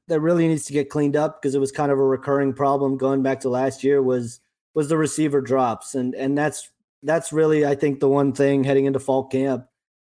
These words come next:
has to be the point of emphasis. I mean, there were bright spots for sure. Evan Stewart,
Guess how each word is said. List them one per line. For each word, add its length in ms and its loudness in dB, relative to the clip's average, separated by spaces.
has 180 -2
to 100 -2
be 100 4
the 120 4
point 260 2
of 80 2
emphasis. 680 2
I 80 2
mean, 140 2
there 120 6
were 100 6
bright 300 4
spots 400 0
for 140 -2
sure. 580 0
Evan 260 0
Stewart, 500 0